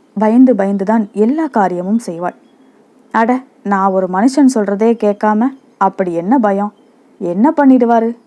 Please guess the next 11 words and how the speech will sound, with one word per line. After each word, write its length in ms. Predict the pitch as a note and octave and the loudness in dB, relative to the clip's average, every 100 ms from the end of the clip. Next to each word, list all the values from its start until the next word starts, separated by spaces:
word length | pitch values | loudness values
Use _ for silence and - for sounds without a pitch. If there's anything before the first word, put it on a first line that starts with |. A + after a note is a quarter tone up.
| _ | _
கேக்குறேன். 440 | - A3 A3 G#3 G#3+ _ - | -2 0 0 -6 -6 _ -2
ம், 260 | A3+ B3 C4 - _ _ _ - _ _ - E3+ | 4 6 4 0 _ _ _ -20 _ _ -10 -2
பயப்படுறவனுக்கும் 1000 | D#3+ G3+ G#3+ B3 B3 A#3 A3 C4 C4 A#3 | 0 0 0 0 2 0 0 2 2 2
ஒரு 180 | G#3 G#3+ | -2 0
அளவு 320 | G3 C#4+ C#4+ | 0 0 -2
உண்டு. 320 | G3 F#3+ G3 _ _ _ _ | -2 -4 -8 _ _ _ _
என்னமோ 460 | G3 F#3+ F3+ G#3+ A#3+ | -6 -4 -2 2 2
அவர்தான் 520 | G3+ G3+ G3 A3+ A#3+ | 2 -2 -2 0 -2
அது 200 | - G3 | -4 -6
சரியில்லை 540 | G3 G3 G#3 G#3 G#3 G3+ | -4 -2 -2 -2 0 -2
இது 160 | F#3+ | -2